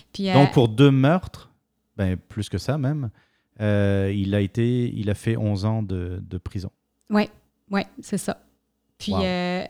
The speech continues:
Speaker 1: ensuite, si on regarde son primitif criminel, euh, je le retrouve dans les coins de Sorel, mais en campagne, un petit peu sa rive sud, pour, euh, des arrestations sur des chefs de stupéfiants.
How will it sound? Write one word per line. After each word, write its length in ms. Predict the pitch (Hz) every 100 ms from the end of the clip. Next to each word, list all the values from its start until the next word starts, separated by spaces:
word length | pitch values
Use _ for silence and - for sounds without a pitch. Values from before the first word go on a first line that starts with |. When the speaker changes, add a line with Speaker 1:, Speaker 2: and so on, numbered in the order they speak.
| -
Speaker 1:
ensuite, 460 | 196 190 - 240 254 _ _ _
si 180 | - 233
on 80 | 196
regarde 220 | 185 208
son 100 | 214
primitif 320 | 202 196 220
criminel, 520 | 220 208 190 202 262 262 - - - - -
euh, 180 | 196 190
je 80 | 190
le 60 |
retrouve 320 | 190 - 240 226
dans 140 | 214
les 180 | 190 180
coins 200 | - 220
de 40 |
Sorel, 580 | 214 226 196 202 208 214 196 - -
mais 180 | 190 185
en 80 |
campagne, 480 | 180 196 190 208 240
un 60 | 208
petit 140 | 180
peu 80 | -
sa 140 | 233 220
rive 180 | 196
sud, 460 | 175 - 240 247 226 - _ _ _ _
pour, 300 | - 254 269
euh, 220 | 240 220 208
des 160 | 202
arrestations 560 | 208 202 196 196 202 233
sur 160 | -
des 120 | 196 196
chefs 200 | - 208
de 80 |
stupéfiants. 640 | 202 - - 202 - 202